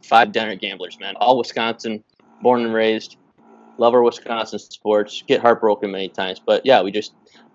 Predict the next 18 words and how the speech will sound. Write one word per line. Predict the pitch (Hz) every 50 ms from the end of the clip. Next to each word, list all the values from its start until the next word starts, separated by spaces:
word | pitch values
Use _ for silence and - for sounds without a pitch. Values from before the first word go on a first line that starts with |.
| _ _ _ _
shoot | - - 139 139 139
the | 135
shit, | - - - 127 117 117 117 - _ _ _ _ _ _ _ _ _ _ _ _
talk | - - 123 123 113 -
sports, | - - - 117 120 123 123 120 _ _ _ _ _ - 127 120 - - 110
and, | 101 101 104 107
uh, | 101 101 104 - - _ _ _ _ _ _ _ _ _ _ _
put | - - 107
some | - 120 120
action | 117 120 120 - 127 120
on | 120 -
some | - 120
games, | - - 110 - 127 110 90 90
and | 90 87 - _ _ _ _ _ _ _ _ _ _ _ _ _ _ _ _ _ -
that's | - - - -
what | 113 98
we | 92 104 101
do. | 113 120 113